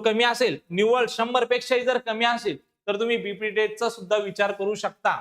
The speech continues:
या ठिकाणी बघा, बीपीटीएच चे चाळीस नंबरचे अलाइड कोर्सेस साठी नोटीस आलेली बघा, याची उद्याची शेवटची तारीख आहे बघा रजिस्ट्रेशनची. तर तुमचं स्कोर जर शंभर पेक्षा कमी असेल, तर तुम्ही बीपीटीएचचा विचार करू शकता. दोनशे पंचेचाळीस एनटीपी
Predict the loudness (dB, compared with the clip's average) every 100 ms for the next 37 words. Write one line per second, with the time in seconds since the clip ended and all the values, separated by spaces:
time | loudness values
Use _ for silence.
0 | -6 -20 _ _ _ 0 0 0 -2 0
1 | 2 2 0 0 -2 -2 0 0 0 -4
2 | 0 2 2 -2 -2 -2 0 0 2 2
3 | 2 2 0 0 -2 -2 -2 -2 -2 -2
4 | 0 0 2 0 0 2 0 -4 _ _
5 | -2 0 -2 0 0 0 -2 -4 2 4
6 | 4 0 0 2 2 0 2 2 2 0
7 | 0 -2 -2 -8 -12 _ _ -2 -2 -4
8 | -10 -8 -2 -2 -2 0 2 2 0 -2
9 | -4 0 0 0 -2 -6 -4 0 0 0
10 | -8 _ _ _ _ -4 -4 -6 -6 -6
11 | -4 -4 0 -2 -2 -4 -2 -2 0 -2
12 | -2 -4 -4 -2 -4 -2 -2 -2 _ _
13 | _ -2 0 0 -2 -2 -2 -4 -2 0
14 | 2 0 0 -2 -2 -4 -4